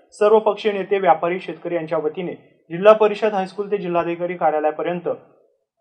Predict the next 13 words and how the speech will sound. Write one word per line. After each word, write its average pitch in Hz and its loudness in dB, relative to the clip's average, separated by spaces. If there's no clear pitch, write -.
ट्रॅक्टर 190 4
मोर्चा 208 2
काढण्यात 175 2
येणार 160 0
आहे. 143 -2
या 165 6
आंदोलनात 175 4
जास्तीत 175 -4
जास्त 180 -2
संख्येने 170 -10
सहभागी 160 -2
होण्याचे 160 -6
आवाहन 156 2